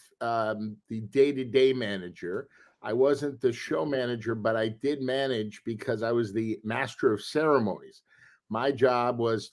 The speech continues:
to, uh, wrangle the girls, keep 'em in line, and, uh, really light the fire under their ass to perform. Um,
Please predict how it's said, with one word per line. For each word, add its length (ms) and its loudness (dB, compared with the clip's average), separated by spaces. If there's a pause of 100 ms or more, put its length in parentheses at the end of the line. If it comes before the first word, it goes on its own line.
to, 340 -2
uh, 280 -2 (800)
wrangle 540 4
the 140 10
girls, 480 8
keep 320 -4
'em 120 0
in 120 0
line, 580 0 (380)
and, 420 -4
uh, 260 0
really 280 4
light 260 2
the 80 -4
fire 400 0
under 200 0
their 180 2
ass 580 -4
to 80 -4
perform. 600 -4 (640)
Um, 560 -2